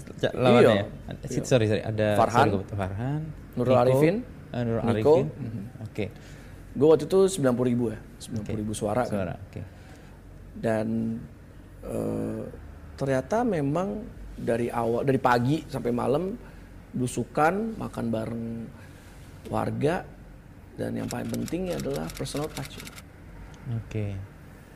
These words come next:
Speaker 2: It's very, very important
Speaker 1: Mhm.
Speaker 2: for kita datang, mendengarkan,
Speaker 1: Dengan hati
Speaker 2: mencoba
Speaker 1: tadi itu,
Speaker 2: mencari
Speaker 1: ya.
Speaker 2: solusi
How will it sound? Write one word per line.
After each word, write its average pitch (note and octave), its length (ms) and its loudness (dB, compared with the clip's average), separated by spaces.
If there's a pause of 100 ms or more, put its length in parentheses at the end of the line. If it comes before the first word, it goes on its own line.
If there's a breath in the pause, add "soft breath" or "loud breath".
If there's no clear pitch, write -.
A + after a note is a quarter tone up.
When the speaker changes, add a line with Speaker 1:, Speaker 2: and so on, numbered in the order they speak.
(200 loud breath)
Speaker 2:
It's - 80 -16
very, B2+ 400 4
very A#2+ 240 0
important G#2+ 480 -10
Speaker 1:
Mhm. G#2 400 -8
Speaker 2:
for G#2 320 -6 (640)
kita C3+ 400 4
datang, C#3+ 560 -2 (1200)
mendengarkan, A#2+ 800 -4 (160)
Speaker 1:
Dengan G2+ 240 0
hati F#2+ 80 0 (100)
Speaker 2:
mencoba G#2+ 160 6
Speaker 1:
tadi - 80 4
itu, A#2 140 2
Speaker 2:
mencari A2+ 160 0
Speaker 1:
ya. F2+ 80 -2
Speaker 2:
solusi A2+ 440 -2